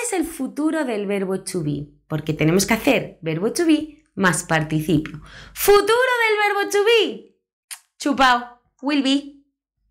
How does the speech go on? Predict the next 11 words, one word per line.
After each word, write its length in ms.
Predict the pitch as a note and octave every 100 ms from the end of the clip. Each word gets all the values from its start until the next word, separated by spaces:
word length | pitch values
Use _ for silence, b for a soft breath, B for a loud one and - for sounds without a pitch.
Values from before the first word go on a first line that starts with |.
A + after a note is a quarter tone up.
| -
Va 40 |
a 40 | C4+
ser 120 | C#4+
así 240 | C#4+ G4+
constantemente. 760 | G#4 B3+ C4+ B3 A#3 F#3+ E3+ D#3+
Will 380 | F#3+ C4 G3+ F#3
be, 320 | D4 G#4+ A4
will 300 | A3 C4+ C4+
be, 300 | G#3+ A#3 B3
will 320 | F#3 G3+ G3
be. 240 | D3+ C#3